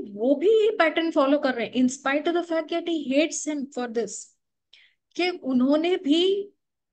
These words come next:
property में पैसा खोया। ओके, so ये एक पैटर्न हुआ related to the material world, possessions, uh, and all that thing, right? वो भी कहीं ना कहीं हमको, uh, disease wise, disorder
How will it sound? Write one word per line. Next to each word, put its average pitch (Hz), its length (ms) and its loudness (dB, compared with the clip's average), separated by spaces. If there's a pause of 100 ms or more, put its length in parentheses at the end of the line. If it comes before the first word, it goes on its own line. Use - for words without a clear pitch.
property 254 440 2
में 277 200 2
पैसा 254 360 -4
खोया। 220 480 0 (1160)
ओके, 214 180 -8 (500)
so 427 280 2
ये 320 480 0
एक - 300 -4
पैटर्न 294 380 0
हुआ 320 200 -2
related 254 520 -4 (120)
to 285 80 0
the 294 120 -2
material 277 800 -2
world, 233 300 -4 (240)
possessions, 226 720 -4 (560)
uh, 175 240 0
and 208 120 -4
all 180 180 -4
that 151 260 -8
thing, 190 180 -14
right? 330 260 0 (600)
वो 294 180 6
भी 359 240 6
कहीं 311 240 2
ना 320 140 2
कहीं 302 320 2
हमको, 302 680 -4 (120)
uh, 208 300 0
disease 262 520 0
wise, 233 460 -2
disorder 208 460 -2